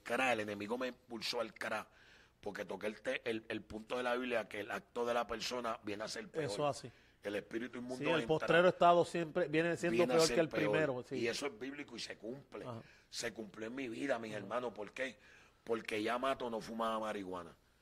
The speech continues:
Speaker 1: Ya la marihuana me pa-, mira qué cosa
Speaker 2: El
Speaker 1: rara.
Speaker 2: abandonar a Dios, eso
Speaker 1: El
Speaker 2: fue terrible.
Speaker 1: abandonar a Dios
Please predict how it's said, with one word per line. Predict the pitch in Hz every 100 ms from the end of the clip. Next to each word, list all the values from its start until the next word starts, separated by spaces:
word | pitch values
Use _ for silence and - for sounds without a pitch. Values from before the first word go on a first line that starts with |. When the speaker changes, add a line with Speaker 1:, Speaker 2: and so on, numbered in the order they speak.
| _ _ _ -
Speaker 1:
Ya | 104
la | 120
marihuana | 127 123 123 131
me | 120 107
pa-, | 104 104
mira | 107 117
qué | 143
cosa | 147 143
Speaker 2:
El | 151
Speaker 1:
rara. | 147
Speaker 2:
abandonar | 147 - 151 160 185
a | 175
Dios, | 160 180 214 214 - _ _ -
eso | 110 113
Speaker 1:
El |
Speaker 2:
fue | - -
terrible. | - 120 160 156 139
Speaker 1:
abandonar | 113 117 139
a | 139 123
Dios | 127 135 135 -